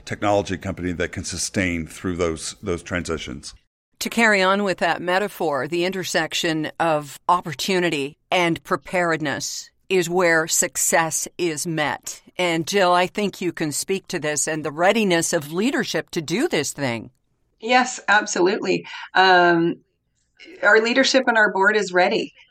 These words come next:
Speaker 3: Uh, it's been talked about for so many years, um, moving in this direction.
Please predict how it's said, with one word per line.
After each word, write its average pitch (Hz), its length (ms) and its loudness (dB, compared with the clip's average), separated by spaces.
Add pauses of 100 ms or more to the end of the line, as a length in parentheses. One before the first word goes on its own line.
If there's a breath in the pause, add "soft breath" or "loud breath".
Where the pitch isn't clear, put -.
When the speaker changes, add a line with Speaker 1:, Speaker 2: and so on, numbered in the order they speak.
(140)
Speaker 3:
Uh, 175 280 6
it's - 120 -8
been 202 120 -4
talked 214 280 0
about 185 260 4
for 196 120 -4
so 202 360 2
many 220 240 0
years, 196 640 0
um, 165 580 4
moving 180 300 4
in 175 80 6
this 165 220 0
direction. 165 680 0